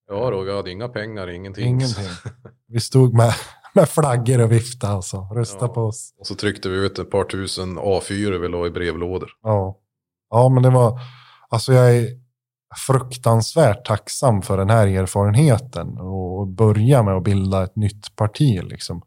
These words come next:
Speaker 2: Eh, dock så kan man väl tillägga att det finns ju ingen väg tillbaka nu till något annat parti, liksom, när man har tagit det här steget.
Speaker 1: Varför ska man ha det?
Speaker 2: Nej, men ifall det inte skulle gå som vi har tänkt, tänker jag.
Speaker 1: Jo,
Speaker 2: Ja, det är klart det gör.
Speaker 1: herregud.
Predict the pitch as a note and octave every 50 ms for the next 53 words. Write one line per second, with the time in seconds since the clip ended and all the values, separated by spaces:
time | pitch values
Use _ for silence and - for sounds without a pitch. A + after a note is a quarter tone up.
0 | _ _ _ _ _ _ _ _ _ _ _ _ _ _ _ _ _ - F#2 F2
1 | F2+ F#2 F2 E2 D#2+ - - - _ _ _ _ _ _ _ _ _ _ - C3
2 | C3 B2 B2+ - - - G#2+ - - A2+ A2 A2 G#2+ G#2 G2+ F#2+ F#2 - - A2
3 | G#2 A2 B2 C3+ E3+ D3+ B2+ B2+ A#2 - - B2+ - C3 B2+ A#2+ - C3 B2+ D3+
4 | D#3+ D3 D3 C#3 B2 A#2+ B2 A#2+ - B2+ A#2 B2+ E3 F#3 F3+ C#3 A2 - - -
5 | - G#2+ A2 A2 A2 G#2+ G#2 - - A#2+ A2+ A2 A2 - - - - - - -
6 | B2+ B2+ B2 C3 D3 D#3 F3 F3 - - - A#2 A#2+ B2 - A2+ G#2 G2+ G2+ G2
7 | G2 G#2 - - G#2+ G#2 G#2+ G#2+ G#2 G#2+ G#2 G#2 G#2 - - G#2+ G#2 G#2 G#2 G#2+
8 | G#2+ A#2 D3+ D#3 C#3 - - - G#2+ F#2 E2+ E2 E2+ F2+ F2+ F#2 - - - G2+
9 | F#2+ - G2 - - G2+ G2 F#2 F#2 F2+ F2 G2 G#2+ F#2+ - - _ _ _ _
10 | _ _ _ _ _ _ _ _ _ _ C3 C#3 D3 D3 C#3+ C#3+ C3 - C#3+ C3+
11 | C3 C3 B2+ B2+ B2+ B2 B2+ B2+ B2+ B2+ B2 B2+ - - - C3 B2 B2 A#2 B2
12 | B2+ A#2+ A#2 - A#2+ A#2+ A#2+ A#2+ A#2+ - - F3 C3 G2+ F#2 F2 - - - G2+
13 | F2+ F#2 - F2+ F2+ F2 F2 D#2+ - - D#2+ F2+ F#2+ G#2 A2 A#2+ A#2+ B2 B2 B2
14 | A#2+ A2+ G2 - - - G#2+ A#2 C3+ C3 - - G#2+ G2 F#2 F2+ F#2 F2+ F#2 F#2+
15 | G#2+ A2+ G#2+ F#2 D#2+